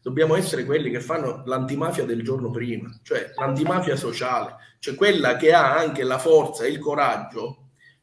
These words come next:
di, mm, occuparsi di chi ha avuto la fortuna o la sfortuna di nascere cinquanta metri prima o cinquanta metri dopo la periferia di una città. Cioè, quando arriva le, arrivano le forze dell'ordine, quando arriva la magistratura, quando arrivano i processi, quando arrivano le condanne,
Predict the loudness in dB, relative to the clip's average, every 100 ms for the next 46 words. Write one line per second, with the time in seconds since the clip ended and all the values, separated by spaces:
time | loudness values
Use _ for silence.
0 | _ -10 -4 -4 -4 -8 -6 -6 -10 _
1 | 0 0 -2 0 4 4 2 -6 -10 -14
2 | -12 -6 0 0 0 -2 -2 -2 0 -2
3 | -6 -8 -6 -2 0 -2 -2 -6 -4 -4
4 | -4 -2 -2 -2 -4 -6 -6 -4 -2 0
5 | 0 0 -2 -2 -4 -2 -4 -6 -12 -10
6 | -6 -4 0 0 0 -2 -2 -2 0 0
7 | 0 0 -2 -4 -2 -2 -2 -6 -6 -6
8 | -4 -4 -6 -12 -10 -8 2 4 6 4
9 | 2 2 -2 -2 -4 -12 _ -2 -2 0
10 | 0 0 0 -4 -6 -6 -4 0 -2 -2
11 | -8 -16 -2 0 2 2 2 -2 0 -2
12 | -4 -6 -2 -2 -2 -4 0 2 2 0
13 | 0 0 0 -2 0 -2 -2 -10 -6 0
14 | 2 2 0 2 2 0 0 0 -2 -4
15 | -14